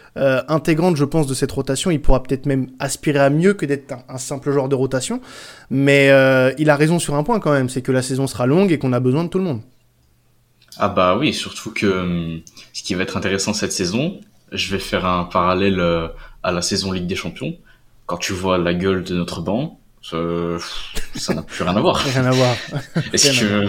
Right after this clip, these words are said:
Speaker 1: voir.
Speaker 2: enfin, c'est, dans quel monde vit-on, hein ? Enfin, c'est,
Speaker 1: Et,
Speaker 2: c'est
Speaker 1: et
Speaker 2: trop
Speaker 1: j'irais
Speaker 2: bien,
Speaker 1: même,
Speaker 2: et
Speaker 1: j'irais même plus loin que toi. Le parallèle, euh, que beaucoup font,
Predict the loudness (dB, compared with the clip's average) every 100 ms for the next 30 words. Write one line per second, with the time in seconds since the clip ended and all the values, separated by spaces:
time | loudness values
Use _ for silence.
0 | 0 -2 -2 -8 -8 -6 0 2 2 2
1 | 2 2 0 0 0 4 4 4 0 -2
2 | -2 -2 -4 -4 2 2 4 4 6 6
3 | 8 6 4 0 2 2 0 -2 -2 -2
4 | 0 0 0 -2 -4 0 2 4 2 2
5 | 2 0 0 0 0 -2 4 4